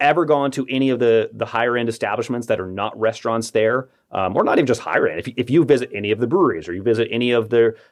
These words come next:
you know, the, the cigar bars or the wine bars, et cetera, or any of the, uh, the activity places, um, you know, uh, you know, whether it's a, an axe throwing place, a craft studio, whatever,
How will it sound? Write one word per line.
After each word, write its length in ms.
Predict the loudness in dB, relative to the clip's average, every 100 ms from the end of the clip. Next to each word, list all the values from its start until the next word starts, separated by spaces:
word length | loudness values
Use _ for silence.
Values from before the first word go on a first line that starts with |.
| _
you 80 | -2
know, 180 | -2
the, 240 | 0 0 -2 -6 -10
the 100 | -6
cigar 300 | 0 2 2
bars 320 | 2 0 0
or 100 | 0
the 60 | 2
wine 300 | 2 2 2
bars, 360 | 0 0 -2
et 100 | -6
cetera, 400 | 0 2 2 0 -4 _ _ _ 0
or 260 | 4 4 2
any 300 | -2 2 2
of 300 | 4 2 2
the, 360 | 0 0 -2 -4 0
uh, 440 | 2 4 2 0 0
the 160 | -2
activity 480 | -2 -6 -2 2 2
places, 600 | 0 -4 -6 -12 -16 -20 _ _
um, 760 | -4 -2 0 0 0 -2 -8 -12 _ _ -12
you 100 | -8
know, 260 | -6 -6 -10 _ _
uh, 200 | -4 -4 -4 -10
you 80 | -8
know, 60 |
whether 280 | 0 2 2
it's 140 | 0 0
a, 120 | -2 -4
an 100 | -6
axe 240 | -2 -2 0
throwing 280 | 2 2 2
place, 340 | 2 2 0
a 60 | -6
craft 300 | -2 -2 -2
studio, 320 | -4 2 2
whatever, 440 | 4 4 2 0